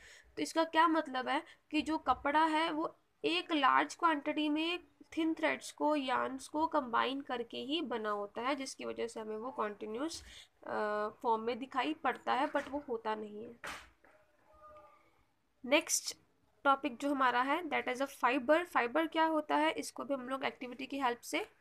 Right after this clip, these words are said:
समझने की ट्राई करेंगे। Take out a yarn from a piece of the cotton fabric, place the piece of the yarn on the table।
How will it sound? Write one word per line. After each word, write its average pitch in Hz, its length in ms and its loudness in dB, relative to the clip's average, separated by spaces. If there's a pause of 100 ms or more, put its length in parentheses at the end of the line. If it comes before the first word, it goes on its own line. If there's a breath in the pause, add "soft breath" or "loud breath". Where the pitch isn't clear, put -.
(600)
समझने 247 500 -4
की 277 140 -2
ट्राई 247 180 0
करेंगे। 233 440 -2 (1500 loud breath)
Take 311 240 4
out 339 240 8
a 277 260 2
yarn 262 300 6
from 285 340 0
a 311 200 -2 (100)
piece 294 380 -2 (500)
of 302 140 2
the 339 180 -4
cotton 269 300 0
fabric, 254 360 2 (180)
place 269 280 -2
the 320 200 0
piece 277 220 -2
of 320 160 -2
the 285 200 0
yarn 254 340 2
on 262 160 -4
the 262 160 -4
table। 247 360 -4